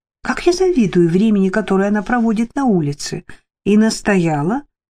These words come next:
чтобы я отложила альбом для вырезок, ведь я работала над тобой,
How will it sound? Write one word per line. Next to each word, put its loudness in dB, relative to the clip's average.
чтобы 0
я 2
отложила 2
альбом 0
для 0
вырезок, 2
ведь 0
я 2
работала 0
над 0
тобой, 0